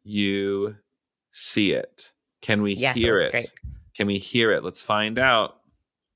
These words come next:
Speaker 1: Can you hear it?
Speaker 2: No.
Speaker 1: Okay. Here's what I'm gonna do. I'm gonna play,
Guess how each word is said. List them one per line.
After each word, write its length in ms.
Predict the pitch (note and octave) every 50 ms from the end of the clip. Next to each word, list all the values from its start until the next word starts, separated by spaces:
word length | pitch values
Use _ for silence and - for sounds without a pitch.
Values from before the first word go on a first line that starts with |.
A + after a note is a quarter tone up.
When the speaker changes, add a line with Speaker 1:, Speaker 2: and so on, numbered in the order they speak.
| _ _ _ -
Speaker 1:
Can 100 | - A2
you 80 | A2 A2
hear 160 | A#2+ B2 C3
it? 140 | C#3+ D3+ - - _ _ _ _ _ _ _ _ _ _ _ _ _ _ _ _ _ _ _ _ _ _ _ _ _ _ _ _ _ _ _ _ _ -
Speaker 2:
No. 1040 | - E3+ F3+ F#3 F#3 F#3 F#3 F#3 F#3 F3+ F3+ F3 E3+ E3+ - - - - - F#3+ F#3+ _ _ _ _ _ _ _ _ _ _ A4+ B4 _ _ _ _ _ _ _ _ _ _ _ _ _ _ _ _ _ _ _ _ _ _ _ _ _ _ _ - - - - _ _ _ _ _ _ _ _ _ - -
Speaker 1:
Okay. 440 | F#2+ F2+ - G2+ E2+ D#2 D2 D2 E2 G2+ - _ _ _ _ _ _ _ _ _ _ _ _ _ _ _ _ _ _ _ _ _ _ - - _ _ _ _ _ _ _ _ - - - - - - - - _ _ _ _ _ _ _ _ - - - - - _ _ _ _ _ - - _ _ _ _ _ _ _ _ _ _ _ - - - - - - - - - _
Here's 220 | - A#2+ A#2+ A#2 B2+
what 80 | A#2+
I'm 60 | A#2 A#2
gonna 160 | A2+ A2 G#2
do. 200 | F#2+ G2+ F#2+ F#2 F2
I'm 100 | D#2 G2
gonna 180 | G#2 G2+ G2+
play, 540 | F#2 - - G2+ F#2 F#2 F#2 F#2 F2+ E2 D2+